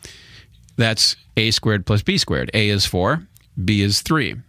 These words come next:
Now you've got sixteen, four squared, plus nine, three squared. You with me? Did I lose you with all the, um, non-consecutive thinking? That's what can happen very easily in math, can't it? So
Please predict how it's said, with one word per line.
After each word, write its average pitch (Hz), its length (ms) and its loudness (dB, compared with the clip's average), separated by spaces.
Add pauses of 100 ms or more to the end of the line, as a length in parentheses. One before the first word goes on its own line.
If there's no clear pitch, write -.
(1080)
Now 117 120 2
you've 113 180 2
got 107 180 -2
sixteen, 135 840 0
four 98 260 0
squared, 104 460 -2 (640)
plus 110 260 0
nine, 120 680 2 (180)
three 170 200 0
squared. - 400 -4 (360)
You 101 140 0
with 120 180 0
me? 190 80 2
Did 123 140 -2
I 110 80 2
lose 123 320 2
you 131 100 2
with 117 160 0
all 113 200 0
the, 104 240 0 (1300)
um, 92 540 0
non-consecutive 113 1040 0
thinking? 123 400 0
That's 110 220 0
what 123 120 -6
can 101 140 0
happen 104 380 2 (340)
very 117 560 2
easily 101 460 2
in 87 120 2
math, 87 280 2
can't 104 260 2
it? - 160 -2
So 98 220 0